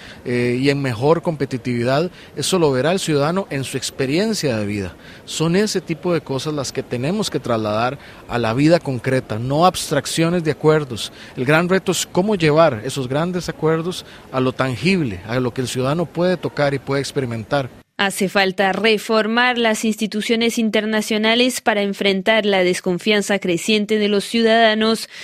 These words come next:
Speaker 2: opina por su parte Marta Delgado de la futura administración de López Obrador.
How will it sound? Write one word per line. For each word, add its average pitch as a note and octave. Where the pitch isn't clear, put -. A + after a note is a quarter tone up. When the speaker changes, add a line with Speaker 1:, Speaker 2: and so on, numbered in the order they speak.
Speaker 2:
opina G3+
por F#3+
su F#3
parte G3+
Marta G#3
Delgado G#3+
de E3+
la E3
futura G#3
administración F#3
de D#3+
López D3+
Obrador. D3+